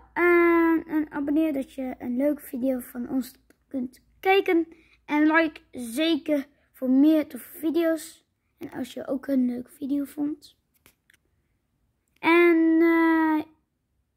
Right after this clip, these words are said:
ja, volg ook onze TikTok-account. Die heet Hamster en Dam. Ja, toevallig. Zo heet ook onze YouTube-kanaal. Dus, eh, zo toevallig. Ehm,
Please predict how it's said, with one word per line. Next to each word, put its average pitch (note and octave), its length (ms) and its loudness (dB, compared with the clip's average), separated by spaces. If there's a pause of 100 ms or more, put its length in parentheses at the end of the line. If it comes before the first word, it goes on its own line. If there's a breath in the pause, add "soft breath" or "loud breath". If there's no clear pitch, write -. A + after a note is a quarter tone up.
(160)
ja, D4 480 -2
volg D#4 400 -4 (180)
ook F#4 420 -4
onze D4+ 360 -4
TikTok-account. D#4+ 840 -4
Die D#4 180 0
heet C#4+ 300 0 (160 soft breath)
Hamster E4+ 880 0
en E4+ 460 0
Dam. A#3 520 -2 (960)
Ja, C#4 240 -2 (140)
toevallig. - 600 -4
Zo - 200 -4
heet C4+ 260 -2
ook C#4+ 320 -8 (120)
onze E4+ 340 2
YouTube-kanaal. C4 840 -8 (120)
Dus, - 320 -16 (580 soft breath)
eh, C4 180 0 (200)
zo C4+ 360 -2
toevallig. C4 680 -8
Ehm, B3 400 -6